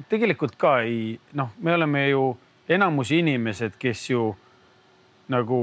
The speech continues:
seda on arutanud. Kõigil on ju mõistus peaks olema peas ja kõik me oleme, kõik me, kes me ju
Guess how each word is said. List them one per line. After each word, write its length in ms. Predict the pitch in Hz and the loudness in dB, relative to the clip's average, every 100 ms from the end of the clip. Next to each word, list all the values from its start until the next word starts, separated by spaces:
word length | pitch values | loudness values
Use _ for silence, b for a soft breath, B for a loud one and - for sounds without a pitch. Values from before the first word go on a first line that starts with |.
| 120 123 | -2 -4
seda 320 | 139 131 123 | -2 2 2
on 100 | 123 | 2
arutanud. 540 | 131 156 117 - 107 | 2 2 0 -4 -10
Kõigil 320 | - 185 160 127 | 0 2 2 2
on 120 | 120 | 2
ju 80 | 120 | 2
mõistus 520 | 160 180 - 113 - | 2 2 -2 -10 -2
peaks 320 | 139 113 - | -2 0 0
olema 360 | 131 131 117 117 | 0 2 0 -2
peas 480 | 95 147 113 95 - | 0 2 2 0 -4
ja 80 | 107 | -2
kõik 240 | 160 - | -2 -2
me 180 | 151 135 117 b b b b | -2 -2 -2 b b b b
oleme, 680 | 147 151 139 123 123 120 120 - _ _ | 0 2 2 2 2 2 2 -4 _ _
kõik 200 | 185 190 - | 0 2 2
me, 120 | 139 | 0
kes 260 | 123 131 - | 0 -2 0
me 120 | 135 123 | 2 2
ju 180 | 127 | 2